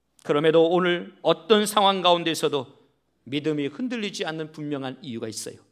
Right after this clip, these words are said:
그것이 무엇입니까? 여전히 하나님께서 보호하고 지키시고 계시다고 하는 사실입니다.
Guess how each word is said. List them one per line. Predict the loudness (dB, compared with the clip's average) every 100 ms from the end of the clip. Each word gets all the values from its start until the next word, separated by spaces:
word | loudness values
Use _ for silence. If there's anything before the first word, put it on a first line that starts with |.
| _ _ _ _
그것이 | -6 -4 -4
무엇입니까? | -4 -4 -6 -10 -10 -14 -16 _ _ _ _ _ -6
여전히 | -6 -2 -4 -4 -6 -10 -18 -12
하나님께서 | -4 -4 -2 -6 -8 -10 -8
보호하고 | -4 -2 -2 -6 -10 -10 _ _ _
지키시고 | -14 -12 -10 -10 -10 -10 -10 -10 _ _
계시다고 | -10 -10 -10 -10 -10
하는 | -16 -18 -18
사실입니다. | -18 -16 -18 -20 -20 _